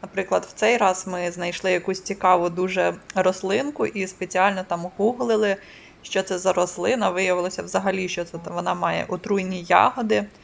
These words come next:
не дивлячись на її красу цих червоних ягід. І також помітили там позначку про рівень води, який був в тисяча дев'ятсот десятому році. Вражаюче високо.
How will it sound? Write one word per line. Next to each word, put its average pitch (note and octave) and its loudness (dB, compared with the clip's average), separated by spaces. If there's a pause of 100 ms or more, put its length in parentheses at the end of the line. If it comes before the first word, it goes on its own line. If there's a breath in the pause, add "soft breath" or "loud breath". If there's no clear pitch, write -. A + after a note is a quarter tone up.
(320 loud breath)
не G3 -2
дивлячись F#3 2
на A#3 2 (200)
її G3 0
красу A3+ 2
цих G#3+ 0
червоних G3 -4
ягід. G#3 2 (500)
І G#3+ -2
також G#3 4
помітили F#3 2
там E3+ 0 (120)
позначку G3+ 0
про F3 6
рівень F#3+ 2
води, F3 2
який E3+ -2
був E3 -4
в E3 -12
тисяча F3 -2
дев'ятсот D#3+ 0
десятому E3 -2
році. D#3 -4 (540)
Вражаюче F#3+ 2
високо. D#3 -4